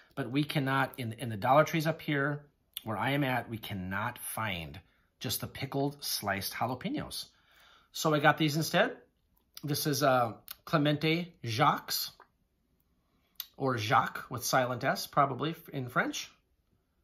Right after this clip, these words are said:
So you get a whole pound of it. So we picked those up. Or I picked those up, and the rest of the family doesn't eat these. So I, I guess I picked <laughs> these up. But these are so, they're delicious, but you can only eat probably one at a time. But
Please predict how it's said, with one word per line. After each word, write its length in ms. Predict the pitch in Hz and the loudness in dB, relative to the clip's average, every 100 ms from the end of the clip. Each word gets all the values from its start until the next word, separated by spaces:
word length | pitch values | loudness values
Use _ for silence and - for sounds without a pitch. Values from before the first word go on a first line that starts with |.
| _ _ _ _ - | _ _ _ _ -8
So 180 | - 175 | 2 4
you 160 | 160 | 4
get 100 | 170 | 4
a 60 | 160 | 2
whole 180 | 175 175 | 2 2
pound 300 | 180 175 185 | 4 4 2
of 80 | |
it. 160 | 269 - | -4 -6
So 120 | - | -4
we 60 | 190 | -2
picked 200 | 214 214 | -2 -4
those 180 | 294 180 | -4 -2
up. 240 | - - _ _ _ _ _ _ - - | -4 -10 _ _ _ _ _ _ -16 -6
Or 140 | 135 | 0
I 120 | 156 | 0
picked 200 | 165 175 | 0 -2
those 200 | 160 147 | 0 4
up, 220 | 175 190 | 4 4
and 200 | 147 131 | -2 -2
the 80 | 127 | 0
rest 220 | 131 127 | 0 0
of 60 | 143 | -2
the 60 | - | -4
family 240 | 127 107 | -4 -4
doesn't 240 | 98 87 | -6 -8
eat 120 | 82 - | -10 -12
these. 180 | 67 | -12
So 120 | - - | -10 -4
I, 160 | 120 - | -4 -4
I 40 | 107 | -6
guess 200 | 104 107 | -6 -6
I 120 | 117 | -8
picked 300 | - 127 - | -6 -8 -6
<laughs> 0 | |
these 180 | 156 - | -4 -4
up. 220 | - - _ _ _ _ - | -6 -14 _ _ _ _ -10
But 100 | 127 | 0
these 200 | 143 147 | 2 2
are 80 | 117 | 2
so, 840 | - - 131 123 120 131 131 147 - _ _ _ _ - | 2 2 2 -2 0 2 0 -4 -12 _ _ _ _ -2
they're 120 | 143 | 0
delicious, 560 | 123 139 196 185 135 - | 4 6 6 6 2 2
but 300 | - 127 117 | 4 4 4
you 60 | |
can 140 | 123 143 | 0 2
only 180 | 143 135 | 2 0
eat 140 | 131 | -2
probably 240 | - 135 120 | 2 2 2
one 140 | 113 | -4
at 60 | 107 | -6
a 40 | |
time. 240 | - 107 | -4 -4
But 160 | 101 101 | -4 -8